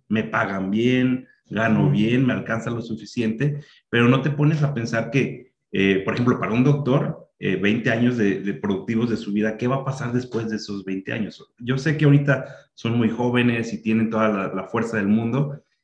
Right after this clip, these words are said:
Speaker 1: y pueden, este, pensamos que nunca nos va a pasar nada, pero ¿qué va a pasar cuando ya no puedas hacer ese, ese tipo de cuestiones? Eh, mucha, eh,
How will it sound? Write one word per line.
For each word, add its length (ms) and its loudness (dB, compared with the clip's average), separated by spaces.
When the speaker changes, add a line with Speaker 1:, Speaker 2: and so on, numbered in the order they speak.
Speaker 1:
y 180 2
pueden, 320 6
este, 880 0
pensamos 420 6
que 100 4
nunca 280 8
nos 140 0
va 60 -2
a 80 -6
pasar 260 -4
nada, 280 -4
pero 220 -4
¿qué 80 0
va 100 4
a 80 -2
pasar 360 -2
cuando 320 0
ya 220 0
no 120 0
puedas 360 -4
hacer 320 -6
ese, 300 -6
ese 200 -14
tipo 180 -14
de 120 -8
cuestiones? 500 -8
Eh, 180 10
mucha, 880 12
eh, 140 -2